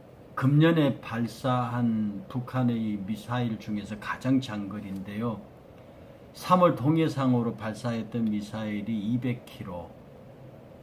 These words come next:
그리고 이제 이번이 네 번째 발사한 건데,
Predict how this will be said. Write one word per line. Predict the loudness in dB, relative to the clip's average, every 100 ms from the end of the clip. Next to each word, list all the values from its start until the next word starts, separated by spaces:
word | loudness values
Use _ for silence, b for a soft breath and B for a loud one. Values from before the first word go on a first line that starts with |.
| -20 -20 -20 -20 -6
그리고 | 0 2 4 4 4
이제 | 4 2 0 0 -4 -8 -12 -18 -20 -20 -20 -20 -20 -20 -20 -20 -18 -6
이번이 | 2 6 8 8 8
네 | 6 6
번째 | 4 4 0 -2
발사한 | -4 -6 -6 -6 -4 -4
건데, | -6 -8 -4 -2 -2 -4